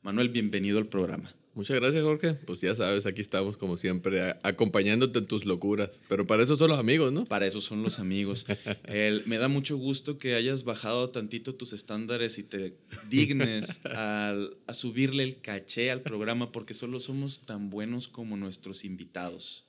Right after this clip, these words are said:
Speaker 2: Ajá.
Speaker 1: Un poquito de ti, el, platícanos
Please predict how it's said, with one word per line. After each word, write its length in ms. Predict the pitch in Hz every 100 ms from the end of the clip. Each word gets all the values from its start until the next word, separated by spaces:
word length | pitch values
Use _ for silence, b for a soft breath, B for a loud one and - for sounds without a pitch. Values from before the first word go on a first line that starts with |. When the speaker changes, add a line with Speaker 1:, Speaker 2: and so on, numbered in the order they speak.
| -
Speaker 2:
Ajá. 440 | 95 92 92 92 - B B B B B B B _ _ _
Speaker 1:
Un 180 | - 175
poquito 460 | 185 185 185 - 185
de 100 | 143
ti, 360 | - 147 135 -
el, 500 | 117 117 113 107 - _ _ _
platícanos 800 | - 123 143 135 170 156 143 -